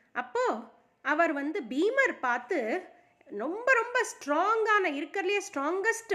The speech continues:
பீமர் வந்து அவரை பார்த்து கண் கலங்கி அழறாராம். என்னன்னு தெரியுமா? "விகர்ணா, நீ ரொம்ப நல்லவன், நீ என் சைடு வந்துடு,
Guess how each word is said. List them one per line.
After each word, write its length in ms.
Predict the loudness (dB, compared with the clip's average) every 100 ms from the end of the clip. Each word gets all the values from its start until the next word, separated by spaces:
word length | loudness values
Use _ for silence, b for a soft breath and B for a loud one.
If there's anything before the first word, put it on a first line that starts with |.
| -4
பீமர் 420 | -2 0 2 0
வந்து 300 | -2 -4 -2 -2 -2 -6 B B B
அவரை 300 | -2 0 0
பார்த்து 400 | 0 0 0 -4 -6 -12 _
கண் 240 | -4 -2 0
கலங்கி 400 | 0 -2 -2 -2 -2
அழறாராம். 580 | -4 -2 0 -2 -6 -14 _
என்னன்னு 480 | -4 0 2 4 2
தெரியுமா? 400 | 0 -4 -2 -2 -2 -8 b b b b b b b -12
"விகர்ணா, 500 | -6 0 2 2 2 2
நீ 100 | 0
ரொம்ப 340 | 0 -2 2 2
நல்லவன், 520 | 2 2 2 0 -6 -16 _ _ _ -2
நீ 100 | 0
என் 240 | 0 -2 -2
சைடு 260 | 0 0 -2
வந்துடு, 340 | -6 -4 -6